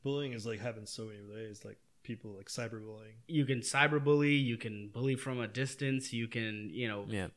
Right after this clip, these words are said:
Speaker 2: there's just so many different ways. It's not all physical.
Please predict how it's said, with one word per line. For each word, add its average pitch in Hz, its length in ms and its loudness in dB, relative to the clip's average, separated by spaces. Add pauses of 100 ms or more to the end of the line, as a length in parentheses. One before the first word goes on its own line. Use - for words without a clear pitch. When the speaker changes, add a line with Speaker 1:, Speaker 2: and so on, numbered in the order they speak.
(120)
Speaker 2:
there's 160 220 6
just - 360 4
so 165 140 2
many 170 240 2
different 151 320 -2
ways. 143 280 -4 (180)
It's 147 180 2
not 147 240 2
all 113 180 -2
physical. - 460 -2